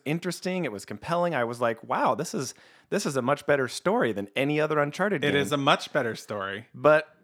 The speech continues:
Speaker 1: I don't care <laughs> because I really want the cool, fun stuff. Like,
Speaker 2: You know what was funny? I don't know if you recall this tiny game that Naughty Dog released. It was kind of an okay game called The Last of Us,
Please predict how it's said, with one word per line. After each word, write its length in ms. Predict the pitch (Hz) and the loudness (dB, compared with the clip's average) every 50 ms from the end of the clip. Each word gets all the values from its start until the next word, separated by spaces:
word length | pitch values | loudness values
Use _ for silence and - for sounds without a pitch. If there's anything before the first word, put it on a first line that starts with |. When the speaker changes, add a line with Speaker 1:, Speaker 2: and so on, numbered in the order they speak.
| _ - - | _ -4 0
Speaker 1:
I 120 | 127 131 | 0 2
don't 260 | 139 165 165 185 196 | 4 2 2 2 0
care 380 | - - 240 180 175 165 165 175 | -2 0 2 6 8 8 8 8
<laughs> 60 | 165 | 6
because 520 | 165 160 151 - 190 214 208 208 180 151 - - | 2 -2 0 0 0 0 4 2 2 2 2 2
I 100 | 151 156 | 4 4
really 360 | 165 170 185 196 202 208 202 | 4 4 4 4 4 4 4
want 240 | 190 196 196 202 - | 2 2 2 2 2
the 80 | 185 | 0
cool, 300 | - - - 208 208 208 | -2 0 2 2 2 2
fun 260 | 208 208 - - 392 359 | 2 2 0 0 0 0
stuff. 420 | - - 143 113 98 - - - | 2 4 2 2 2 0 -4 0
Like, 140 | 143 139 175 | 4 4 4
Speaker 2:
You 60 | 196 | 4
know 180 | 214 226 233 233 | 4 2 2 2
what 100 | 233 202 | 0 -2
was 300 | 190 196 185 175 160 - | 0 0 0 -2 -2 -2
funny? 380 | - 190 175 170 175 180 185 170 - - | -2 -2 0 0 -2 -2 -4 -6 -2 0
I 120 | 202 240 | 0 2
don't 120 | 277 285 | 2 2
know 80 | 247 214 | 2 0
if 100 | 180 160 | 0 0
you 100 | 156 156 | 0 -2
recall 320 | 147 - - 160 147 143 | -2 0 0 -2 -2 0
this 180 | 131 123 113 - | -2 -4 -6 -6
tiny 320 | - - 139 139 131 127 | -6 -2 -2 0 0 -2
game 400 | 117 123 123 123 127 127 120 113 | -2 -2 -2 -2 0 -2 -2 -2
that 120 | 113 113 107 | -4 -6 -6
Naughty 260 | 110 110 113 107 - | -6 -4 -4 -4 -6
Dog 260 | 110 113 113 113 113 110 | -6 -6 -6 -6 -6 -6
released. 500 | 113 107 110 113 110 107 - - - - | -8 -8 -6 -8 -8 -10 -12 -18 -14 -10
It 100 | 120 120 | -10 -8
was 280 | 120 120 117 113 - - - | -8 -8 -10 -12 -16 -20 -16
kind 240 | - - 147 143 131 | -6 -6 -4 -4 -4
of 80 | 110 | -4
an 100 | 110 107 | -6 -8
okay 260 | 107 104 98 - - | -8 -10 -10 -12 -14
game 200 | 107 107 107 107 | -12 -12 -14 -12
called 240 | 113 - 113 107 110 | -10 -10 -10 -8 -8
The 60 | 110 | -8
Last 360 | 113 113 113 113 131 127 - - | -6 -4 -4 -4 -4 -6 -8 -10
of 100 | 120 104 | -8 -8
Us, 360 | 101 104 107 - - - - | -8 -8 -10 -12 -18 -20 -20